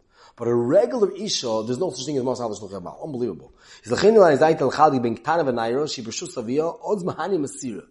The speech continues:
Well, the man that's here, Lo Mahani Masira, La Shuri Nesuin, Nis La Beis, Man, La Kuli Alma. Mashenkin, a Beger, she Bershus Hatzma,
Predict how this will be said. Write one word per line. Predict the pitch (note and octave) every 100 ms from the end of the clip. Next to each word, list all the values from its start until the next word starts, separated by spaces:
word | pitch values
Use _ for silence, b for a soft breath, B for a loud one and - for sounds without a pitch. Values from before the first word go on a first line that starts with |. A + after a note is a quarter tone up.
| _ B B B B B
Well, | A2
the | B2
man | G3+
that's | G3 G3
here, |
Lo | E3 F3+
Mahani | F3 D#3+
Masira, | C3+ D#3 C#3+
La |
Shuri | B2+ D3+ D3+
Nesuin, | C3 D#3 C3+ B2+ A#2+
Nis | B2 B2+ A#2
La |
Beis, | G#2 G#3+ G#3
Man, | F#3+ F3
La | D3+
Kuli | E3 D3+
Alma. | C#3 C3 B2 - _ _ b b b _
Mashenkin, | A#2 A2+ G3+ G#3+
a | E3+
Beger, | C3+ D#3 E3+ -
she |
Bershus | A#2 G#2+ F3+
Hatzma, | D3 D3 - G3 B3 B3